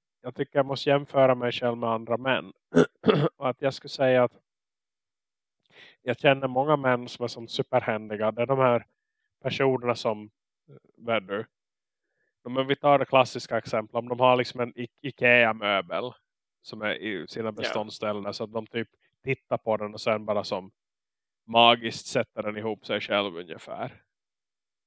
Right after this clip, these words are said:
Speaker 2: Ja.
Speaker 1: Som, allting fungerar perfekt, det finns en, inte en skruv över. Och de är liksom sådär att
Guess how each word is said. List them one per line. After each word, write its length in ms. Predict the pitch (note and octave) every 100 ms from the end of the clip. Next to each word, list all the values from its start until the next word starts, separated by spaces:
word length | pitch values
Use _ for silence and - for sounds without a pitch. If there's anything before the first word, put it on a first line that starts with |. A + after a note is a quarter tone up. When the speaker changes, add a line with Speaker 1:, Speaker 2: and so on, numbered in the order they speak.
| _ _
Speaker 2:
Ja. 240 | C3+ A#2+ -
Speaker 1:
Som, 240 | - A2+ _ - - -
allting 400 | - B2 - C3
fungerar 480 | - C3 B2+ B2 A#2+
perfekt, 520 | - A#2+ A#2 A2+ A2 -
det 80 | G#2+
finns 280 | A#2 G#2+
en, 160 | A2+ A2+ -
inte 260 | B2 A#2
en 80 | A2+
skruv 460 | - - A2+ A2+ G#2+
över. 340 | G2+ G2+ G#2 _ _ _ _ _ _
Och 120 | G#2+
de 220 | A2 A2 G#2
är 100 | A2
liksom 400 | G#2+ - G2+ G2+ _ _ -
sådär 480 | - G#2 G#2 F#2
att 320 | F2+ F#2 _